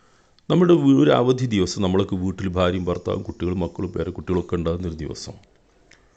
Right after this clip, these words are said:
നമ്മുടെ വീട്ടിൻ്റെ calling bell അടിച്ചുകൊണ്ട് റസൂൽ കടന്നു വരിക എന്ന് വെക്കുക. calling bell ഇങ്ങനെ അടിക്കുമ്പോൾ നമ്മൾ ചെയ്യുന്നത്, "ആരാണ് ഈ നേരത്ത്?" എന്ന അസ്വസ്ഥത പ്രകടിപ്പിച്ച്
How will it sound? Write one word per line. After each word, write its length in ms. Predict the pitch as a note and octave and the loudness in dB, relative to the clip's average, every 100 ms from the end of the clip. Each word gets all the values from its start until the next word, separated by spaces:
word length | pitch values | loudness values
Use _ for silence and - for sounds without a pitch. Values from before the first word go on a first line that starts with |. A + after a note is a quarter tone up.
| _ _ _ - | _ _ _ -2
നമ്മുടെ 280 | G#2 A#2 A#2+ | 2 4 4
വീട്ടിൻ്റെ 460 | A2 G#2+ A2 A2 | 2 0 0 0
calling 680 | A2+ - - G#2+ A2+ A2+ B2 | 0 -4 -2 0 2 2 2
bell 200 | A#2 G#2+ | 2 2
അടിച്ചുകൊണ്ട് 600 | F2 E2 - F2 F2 D#2+ C#2+ - _ _ _ _ _ - _ _ _ _ | 0 -2 -6 -4 -4 -4 -8 -10 _ _ _ _ _ -20 _ _ _ _
റസൂൽ 340 | F2+ E2+ G#2 G2 | -8 -4 -2 0
കടന്നു 320 | F2 E2 D#2+ | 0 0 0
വരിക 180 | F2+ E2 | -2 -2
എന്ന് 140 | D#2+ D2 | -4 -8
വെക്കുക. 180 | - - _ _ - | -14 -20 _ _ -4
calling 280 | F#2+ F#2+ G2+ | 0 0 0
bell 140 | F#2+ | 0
ഇങ്ങനെ 220 | G2 F2 F2 | -2 -2 -2
അടിക്കുമ്പോൾ 420 | D#2 D2+ E2+ F2+ | -4 -8 -6 -4
നമ്മൾ 260 | E2+ F2 F2+ - _ _ _ _ | -4 -4 -6 -10 _ _ _ _
ചെയ്യുന്നത്, 520 | - D#2 D#2+ E2 E2 G#2+ - _ _ _ _ _ _ _ _ _ - | -6 -4 -4 -4 -4 -8 -14 _ _ _ _ _ _ _ _ _ -6
"ആരാണ് 480 | F2 G2 F#2 F2 C#2+ - | -2 0 0 -2 -6 -8
ഈ 140 | F2 F2+ | -2 0
നേരത്ത്?" 480 | E2+ E2 E2+ - | 0 0 -2 -2
എന്ന 240 | E2+ E2 E2 | -2 0 -2
അസ്വസ്ഥത 460 | D#2+ - F2 - F#2 | -4 -4 -6 -4 -4
പ്രകടിപ്പിച്ച് 680 | F2 D#2+ D2+ - - - | -4 -8 -8 -10 -12 -12